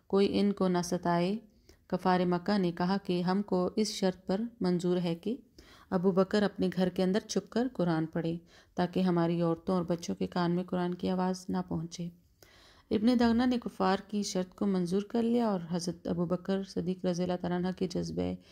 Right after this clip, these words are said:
इस्लामी और जोश ईमानी ने गवारा नहीं किया कि माबूदान बातिल लात उज़्ज़ा की इबादत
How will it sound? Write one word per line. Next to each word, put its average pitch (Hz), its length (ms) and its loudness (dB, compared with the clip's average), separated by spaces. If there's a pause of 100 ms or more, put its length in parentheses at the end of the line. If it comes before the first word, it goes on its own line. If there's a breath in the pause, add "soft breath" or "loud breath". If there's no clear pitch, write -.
(380 loud breath)
इस्लामी 185 600 2
और 185 140 0
जोश 180 320 -2
ईमानी 175 400 2
ने 196 240 -2 (220)
गवारा 175 400 2
नहीं 180 260 0
किया 185 300 0
कि 214 180 -2 (420 loud breath)
माबूदान 180 1080 0 (100)
बातिल 175 440 0 (380 loud breath)
लात 180 280 2
उज़्ज़ा 180 340 2
की 180 180 -2
इबादत 170 460 -2